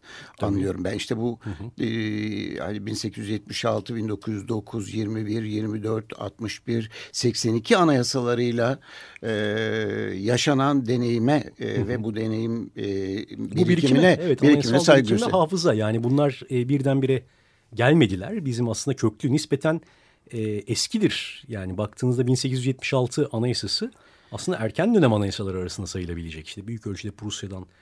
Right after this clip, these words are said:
Speaker 1: Belçika'dan, pardon, e, esinlenmiş bir anayasadır. Ama şu da var, şunu da söylemekte yarar var. Aslında bin sekiz yüz, e, bin dokuz yüz seksen iki anayasası, yani şimdi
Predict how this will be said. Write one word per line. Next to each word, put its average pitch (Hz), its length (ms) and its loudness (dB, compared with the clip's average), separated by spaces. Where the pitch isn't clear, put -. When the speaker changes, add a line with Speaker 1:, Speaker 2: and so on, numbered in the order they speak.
Speaker 1:
Belçika'dan, 101 480 0
pardon, 95 380 -16
e, 90 360 -12
esinlenmiş 107 540 -4
bir 95 60 -8
anayasadır. 92 540 -10
Ama 196 220 0
şu - 180 -6
da 254 120 0
var, 107 140 -2
şunu 139 240 -4
da 185 60 0
söylemekte 90 480 -2
yarar 82 200 -10
var. 82 300 -14
Aslında 151 420 0
bin 135 120 2
sekiz 151 300 -6
yüz, 170 280 -8
e, 123 120 4
bin 135 100 2
dokuz 160 220 -2
yüz - 60 -2
seksen - 300 0
iki 120 180 -2
anayasası, 165 680 -2
yani 92 200 -8
şimdi 98 260 -14